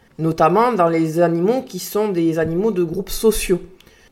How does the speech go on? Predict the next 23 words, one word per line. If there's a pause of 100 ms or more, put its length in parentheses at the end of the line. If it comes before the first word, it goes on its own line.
Ne
pas
vouloir
d'enfants,
c'est
quelque
chose
que
la
modernité
nous
pousse
à
faire. (440)
Il
y
a
encore
quatre
siècles,
si
vous
batailliez